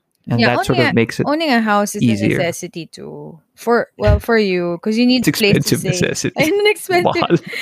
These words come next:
Speaker 1: There's a lot of, um, underlying costs <laughs> when you guys get a house, like the small things.
Speaker 2: I don't wanna think about it, but yes, please tell us.
Speaker 1: Um,
Speaker 2: Maybe a, a separate episode of what other things you thought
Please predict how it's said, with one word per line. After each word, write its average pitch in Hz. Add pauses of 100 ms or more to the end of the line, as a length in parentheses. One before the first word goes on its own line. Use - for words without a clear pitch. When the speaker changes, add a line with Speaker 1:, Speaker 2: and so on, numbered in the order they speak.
(420)
Speaker 1:
There's 160
a 170
lot 180
of, 185
um, 143 (320)
underlying 139
costs 131 (200)
<laughs> -
when 143
you 156
guys 139
get 135
a 127
house, 123 (400)
like 110
the 117
small 110
things. 117
Speaker 2:
I 220
don't 247
wanna 190
think 175
about 147
it, 165
but 160
yes, 208
please 214
tell 170
us. 156 (420)
Speaker 1:
Um, 147
Speaker 2:
Maybe 381
a, 339
a 294
separate 302
episode 254
of 220 (400)
what 285 (200)
other 302
things 285
you 262
thought 233